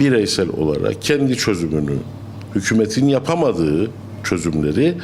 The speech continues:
kendileri çözüm bularak gidip Güney Kıbrıs'tan bireysel olarak bu eti ve dana kıymasını ve kuzu etini bunun yanında da birçok şeyi alarak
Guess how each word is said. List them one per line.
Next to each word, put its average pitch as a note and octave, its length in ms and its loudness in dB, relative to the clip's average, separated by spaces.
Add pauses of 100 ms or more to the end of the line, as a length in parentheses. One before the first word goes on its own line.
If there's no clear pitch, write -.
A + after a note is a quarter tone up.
(380)
kendileri C3 540 4
çözüm C3+ 400 2
bularak F2+ 440 2 (460)
gidip C#3 340 0
Güney C#3 280 2
Kıbrıs'tan D3+ 640 0
bireysel A2+ 420 2
olarak E2+ 460 2 (680)
bu C#3 160 4
eti D3 460 2 (420)
ve F#2+ 220 0
dana A2 260 2
kıymasını E2+ 640 0
ve D#2+ 60 2 (100)
kuzu A#2+ 200 2
etini B2+ 500 2 (1000)
bunun E3 220 4
yanında B2 500 4
da F#2+ 200 0
birçok E3+ 520 2
şeyi D2+ 300 0
alarak A#2 580 2